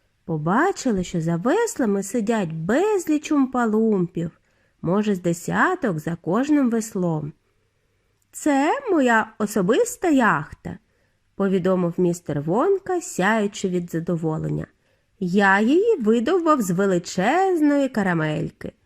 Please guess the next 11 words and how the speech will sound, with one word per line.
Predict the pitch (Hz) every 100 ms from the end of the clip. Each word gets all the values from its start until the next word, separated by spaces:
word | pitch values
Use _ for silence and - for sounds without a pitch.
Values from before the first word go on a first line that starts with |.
| _ _ _
Яка | 170 170 165 _ - 302 214
ж | 254
вона | 226 214 214
чудова! | - 254 254 480 311 180 175 - _
Подивіться, | - 170 165 160 240 440 - - 226
як | 202 190
розтинає | 180 175 - 160 165 170 208
хвилі!» | - 330 453 294 180 - _ _ _ _ _ _ _ _ _ _ _ _
Сліпучо-рожевий | - 175 175 240 262 185 170 180 202 226 190 170
карамельний | 175 180 202 220 196 165 160
човен | - 208 294 370 240